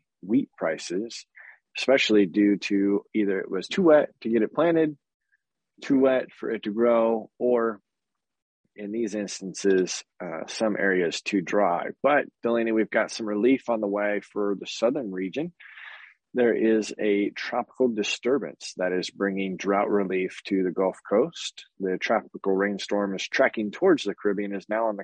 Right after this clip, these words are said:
cusp of becoming named a tropical storm. And meteorologists are monitoring how that disturbance is affecting the northern Gulf of Mexico. So it could spin up into a tropical storm, but ultimately it's providing much needed rain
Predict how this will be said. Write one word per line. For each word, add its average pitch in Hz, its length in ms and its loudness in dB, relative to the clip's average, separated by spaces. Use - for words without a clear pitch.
cusp - 260 -2
of - 20 -20
becoming 101 500 -6
named 104 300 -4
a - 20 -8
tropical - 460 -4
storm. 139 480 2
And 104 200 -2
meteorologists 104 800 2
are 98 100 -8
monitoring 107 800 -4
how 107 160 2
that 113 220 2
disturbance 101 600 -2
is 90 100 -8
affecting 95 540 -4
the 95 240 -6
northern 101 560 2
Gulf 95 240 0
of 92 140 -6
Mexico. 101 600 -4
So - 160 -4
it 85 80 -6
could 135 200 2
spin 131 260 0
up 127 160 4
into 120 180 0
a 107 60 2
tropical 104 400 -4
storm, 110 460 0
but 101 140 -2
ultimately 107 680 0
it's 101 400 -8
providing 104 920 0
much 117 480 -4
needed 110 340 2
rain 101 640 -4